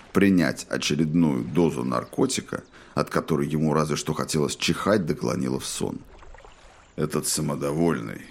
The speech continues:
эгоистичный, горластый позер не вызывал положительных эмоций».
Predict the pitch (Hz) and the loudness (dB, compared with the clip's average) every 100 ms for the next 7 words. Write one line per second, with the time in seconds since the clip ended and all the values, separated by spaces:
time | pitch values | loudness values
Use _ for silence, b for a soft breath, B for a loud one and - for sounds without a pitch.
0 | - 65 78 82 82 - - 107 98 92 | -8 -4 -2 0 0 0 2 4 4 4
1 | 87 80 82 85 85 90 90 - 87 80 | 4 4 4 4 6 4 4 0 -2 0
2 | 82 80 80 95 98 82 90 110 101 107 | 2 0 2 4 4 4 4 4 4 4
3 | 92 98 92 92 67 - 76 67 65 - | 4 2 4 2 2 -2 -2 -2 -2 -4
4 | 69 - 67 69 80 78 65 - - - | -6 -6 -8 -4 0 0 -2 -6 -10 -10